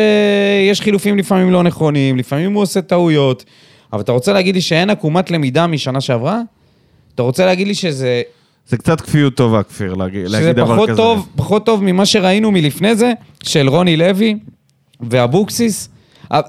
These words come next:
Speaker 1: אני מזכיר שוב, המאמן הטוב היחידי ב-, שהיה פה בתקופת אלונה, זה היה, אה, ברק בכר.
Speaker 2: אני חושב שהעובדות מדברות בעד עצמם.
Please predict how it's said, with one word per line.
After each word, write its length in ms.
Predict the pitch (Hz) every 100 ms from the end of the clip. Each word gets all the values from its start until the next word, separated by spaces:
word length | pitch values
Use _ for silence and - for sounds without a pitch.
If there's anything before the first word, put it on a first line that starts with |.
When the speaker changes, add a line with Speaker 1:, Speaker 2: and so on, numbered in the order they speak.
| -
Speaker 1:
אני 260 | 165 165
מזכיר 580 | 156 147 151 127 - 190
שוב, 360 | 165 240 202 107 - - - - -
המאמן 480 | 147 151 147 160 190
הטוב 380 | - 160 185 170
היחידי 440 | 165 147 147 170
ב-, 100 | 180 156 -
שהיה 340 | - 143 131 135
פה 240 | 147 120 -
בתקופת 480 | 123 - 131 151 156
אלונה, 360 | 123 110 104 113 _ _ - - _ - -
זה 200 | 110 151
היה, 340 | 165 127 117 113
אה, 40 | 113 117 120 117 113 113
ברק 260 | 110 123 156
בכר. 260 | 208 - 220 147 _ _ _ _ _ _ _ _ _ - _ - - _ _ - 143
Speaker 2:
אני 120 | 120 117
חושב 260 | 127 151
שהעובדות 1200 | 170 185 170 160 139 127 117 107 104 117 123 160
מדברות 340 | 151 139 160 156
בעד 240 | 156 160
עצמם. 460 | 160 - 202 170